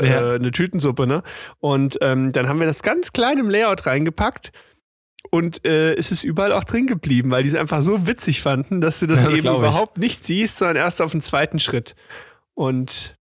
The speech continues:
Speaker 2: da, da, ich bin ja da, ich hab ja mal vor, oh Gott, was war denn das? Vor zehn Jahren hab ich angefangen, ein kleines, äh, ein Krimi zu schreiben. Ich hab da aber leider aufgehört und weil mein Grundgedanke war,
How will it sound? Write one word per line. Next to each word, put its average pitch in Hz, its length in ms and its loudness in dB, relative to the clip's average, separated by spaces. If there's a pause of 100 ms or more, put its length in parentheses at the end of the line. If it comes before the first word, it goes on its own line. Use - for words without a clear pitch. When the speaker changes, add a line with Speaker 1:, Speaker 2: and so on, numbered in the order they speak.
(400)
Speaker 2:
da, 131 160 0
da, 135 180 -2
ich - 140 -2
bin 170 140 0
ja 190 160 2
da, 165 120 2
ich 160 140 -2
hab 170 100 -2
ja 170 80 2
mal 160 140 0
vor, 131 420 0
oh 139 120 -4
Gott, 135 360 -4 (300)
was 117 180 -4
war 131 100 -2
denn 147 100 0
das? 135 100 -4
Vor 135 160 -4
zehn 196 280 0
Jahren 175 320 0
hab 160 100 -2
ich - 160 -4
angefangen, 185 640 -2 (1000)
ein 160 60 -4
kleines, 151 500 -2
äh, 135 280 2
ein 143 240 -6
Krimi 226 340 0
zu - 160 0
schreiben. 135 520 0 (640)
Ich - 80 -16
hab 151 120 -2
da 165 80 0
aber 135 140 2
leider 147 260 2
aufgehört 139 560 0
und 151 240 -4
weil 139 180 0
mein 139 260 0
Grundgedanke 139 680 0
war, 151 280 0